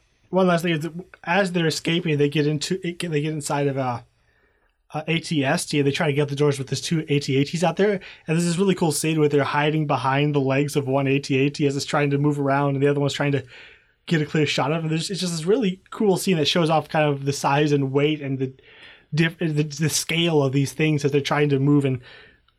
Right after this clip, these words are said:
they're, like, basically kind of walking along <laughs> behind the legs of one. It's just a, just kind of really great, uh, sense of scale and, um, and distance as, as it's going on.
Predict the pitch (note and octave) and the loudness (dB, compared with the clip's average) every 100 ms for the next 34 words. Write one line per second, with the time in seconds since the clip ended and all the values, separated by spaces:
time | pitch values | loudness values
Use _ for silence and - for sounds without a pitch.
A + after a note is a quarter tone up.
0 | - D3+ C#3+ D3 C3 - D#3 D#3 C#3+ C#3+ | -2 0 2 2 -2 -4 0 2 2 0
1 | D3+ C3+ B2+ C#3+ C#3 D3+ C#3+ C#3+ C#3 C#3 | 0 0 2 0 0 0 4 4 2 0
2 | - - F#3 D3 D3+ C#3+ C3+ C3+ C#3 C#3+ | -2 -2 0 2 2 2 -2 0 2 2
3 | C3 B2 - - - - D#3 F3 E3+ D3 | -2 -6 -16 -20 -20 -10 -4 -2 -2 -2
4 | F3+ - F#3+ F#3 - G3+ D3+ - E3 F3 | -4 -8 -8 -6 -2 -2 -2 -6 0 0
5 | D#3 C#3 D3 C3+ A#2 - D#3 C#3+ C#3 - | 0 2 2 2 -2 -4 -4 -2 -4 -4
6 | - C#3+ C3+ B2+ B2 A#2 A2 - _ _ | -2 0 0 -2 -6 -8 -10 -16 _ _
7 | _ _ _ _ _ _ - C3 A#2+ D3+ | _ _ _ _ _ _ -10 -8 -2 -2
8 | - B2 A#2 C3 A#2+ B2 C3+ B2+ B2 - | -2 -6 -6 -8 -10 -8 -8 -6 -8 -8
9 | A#2+ A#2+ C3 B2 | -6 -4 -4 -6